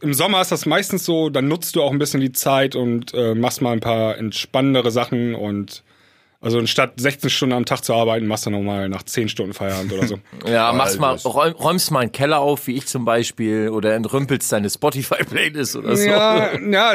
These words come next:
Speaker 1: also im Prinzip, ähm, also ich mache ja auch noch nebenbei Musik, es verlagert sich aber ein bisschen. Du machst halt ein bisschen mehr Produktion oder sowas, ne?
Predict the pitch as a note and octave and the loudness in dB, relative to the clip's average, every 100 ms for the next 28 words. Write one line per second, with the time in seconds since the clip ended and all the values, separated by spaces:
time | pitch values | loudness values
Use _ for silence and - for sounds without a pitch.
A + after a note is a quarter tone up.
0 | D#3+ E3+ E3 E3+ D#3+ D#3+ D#3 - D#3+ - | 2 2 4 2 2 2 0 -2 -2 0
1 | G3 F#3+ - D#3+ D3+ D#3+ D3+ C#3 C3 B2+ | 0 -2 -6 0 2 2 0 0 0 0
2 | C3 C3+ B2 C3 D#3 C#3 C#3 C3 C3 B2+ | 0 -2 0 0 2 0 2 2 2 0
3 | C3+ C#3+ - E2+ - C3+ D3+ C#3+ B2+ G#2+ | -2 -4 -10 -10 0 2 4 2 0 -2
4 | G#2+ G#2 G2 G#2+ A#2+ - D3 D3 C#3+ C#3+ | -2 -2 -4 -4 -4 -2 -2 -2 -2 -2
5 | C3 - B2 - C3+ C3+ A2 G2 F#2 A#2 | -2 -2 -4 -2 -2 0 0 -2 -6 -8